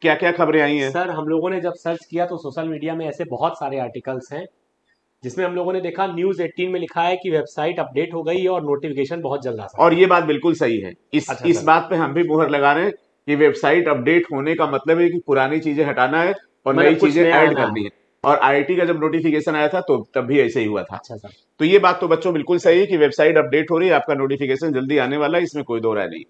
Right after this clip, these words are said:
Speaker 2: और even जी न्यूज़ के में तो बताया गया सर कि जो
Speaker 1: <sighs>
Speaker 2: नीट का नोटिफिकेशन है वो अपकमिंग वीक में आ जाएगा।
Speaker 1: बिल्कुल ठीक बात है,
Speaker 2: हाँ।
Speaker 1: क्योंकि इन लोगों ने भी बात की होगी तो, अ, अपकमिंग वीक में नोटिफिकेशन तो आ ही जाना चाहिए।
Speaker 2: सर, ये जो आर्टिकल है कि जुलाई के फर्स्ट वीक में एग्जाम हो सकता है, इसके बारे में आप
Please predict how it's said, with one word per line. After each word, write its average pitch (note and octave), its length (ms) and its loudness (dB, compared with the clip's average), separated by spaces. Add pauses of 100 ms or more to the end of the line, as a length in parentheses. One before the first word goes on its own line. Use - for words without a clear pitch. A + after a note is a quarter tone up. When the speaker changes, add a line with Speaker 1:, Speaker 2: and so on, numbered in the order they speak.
(100)
Speaker 2:
और D#3 160 2
even F#3 280 -2
जी D#3+ 200 -4
न्यूज़ G3+ 300 -2
के G3 180 4
में F#3 400 -6
तो F3+ 100 -6
बताया D#3 340 2
गया F3 260 4
सर F3+ 240 -4
कि F#3 140 -10
जो E3+ 160 -4
Speaker 1:
<sighs> D3 100 -6
Speaker 2:
नीट E3+ 140 -2
का E3 100 -6
नोटिफिकेशन D3+ 540 -6
है F3+ 100 -4
वो E3+ 160 -4
अपकमिंग D#3 400 -4
वीक D3+ 200 -6
में C#3 60 -8
आ A2 80 -8
जाएगा। G2+ 440 -14
Speaker 1:
बिल्कुल C3+ 280 0
ठीक A2+ 220 -6
बात A#2 220 2
है, F3 160 -2 (260)
Speaker 2:
हाँ। A2+ 80 -14
Speaker 1:
क्योंकि C#3 240 -2
इन C#3 80 -2
लोगों D3 160 0
ने D#3+ 80 0
भी E3 80 2
बात C#3+ 260 2
की D3 80 0
होगी C#3+ 300 2
तो, E3+ 360 2
अ, - 320 -4 (500)
अपकमिंग D3 440 -2
वीक D#3+ 200 0
में D#3+ 80 -2
नोटिफिकेशन C#3 540 -2
तो D#3 80 0
आ B2 60 2
ही C3+ 80 2
जाना A2 220 -2
चाहिए। F#2 280 -8 (100)
Speaker 2:
सर, F#3+ 260 -2
ये F3 300 -2
जो G3+ 120 0
आर्टिकल E3 400 -2
है F3+ 180 -6
कि F#3 140 -10
जुलाई C3 320 -2
के E3 120 -4
फर्स्ट - 360 -10
वीक D#3+ 300 -6
में D#3+ 100 -2
एग्जाम C#3+ 300 -6
हो C3 100 -8
सकता C#3+ 300 -8
है, D3+ 120 -4
इसके C#3 220 -8
बारे C#3 260 -4
में C#3 180 -8
आप B2+ 180 -8